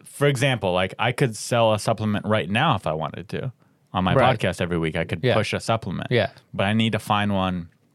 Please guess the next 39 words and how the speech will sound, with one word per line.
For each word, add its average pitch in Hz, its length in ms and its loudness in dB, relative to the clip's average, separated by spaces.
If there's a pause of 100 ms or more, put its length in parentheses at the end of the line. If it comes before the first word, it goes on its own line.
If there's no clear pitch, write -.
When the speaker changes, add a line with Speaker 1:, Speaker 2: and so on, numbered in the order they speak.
(540)
Speaker 1:
that 95 180 0
actually 92 380 -2
makes 85 280 -4
me 82 120 -2
feel 82 280 -2
good. 78 280 -2 (420)
Speaker 2:
So - 200 2
I'm 131 260 2
Speaker 1:
And 165 80 4
Speaker 2:
getting 156 360 2
Speaker 1:
strong. - 40 -12
Speaker 2:
pretty 131 460 0
good 120 220 4
at 110 60 2
making 107 320 -2
chia 101 280 -2
seed 98 240 -4
pudding, 117 440 -2
and 98 100 -2
I 98 60 -2
add 98 280 -2
a 92 60 -2
little, 95 320 -2
uh, 90 180 0
protein 117 460 -2
powder 131 320 0
to 180 240 2
it. 214 100 -4 (680)
Would 110 240 0
you, 123 460 2 (100)
if 117 160 0
I 107 160 2
bottled 101 480 2
it 92 80 0
up 95 260 2 (260)
and 101 200 -2
offered 98 340 -2
some, 104 260 -6 (300)
you 170 80 -4